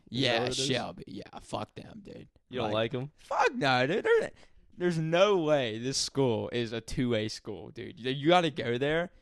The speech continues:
Speaker 1: and you see how big it is compared to my school. Like, and they've won the state in soccer, like, the last, like, four years.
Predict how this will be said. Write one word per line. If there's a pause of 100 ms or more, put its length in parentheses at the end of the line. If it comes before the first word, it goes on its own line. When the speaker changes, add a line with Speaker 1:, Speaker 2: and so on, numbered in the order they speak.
(140)
Speaker 1:
and
you
see
how
big
it
is
compared
to
my
school. (400)
Like, (260)
and (720)
they've
won
the
state
in
soccer,
like,
the
last,
like, (220)
four
years.